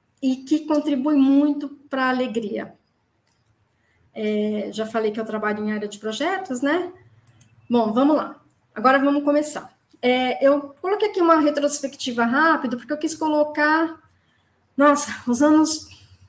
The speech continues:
os últimos anos que foram anos desafiadores pra gente, né?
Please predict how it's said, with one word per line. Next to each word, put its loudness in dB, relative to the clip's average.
os -2
últimos 2
anos 4
que -2
foram 4
anos 2
desafiadores -2
pra -2
gente, -12
né? -6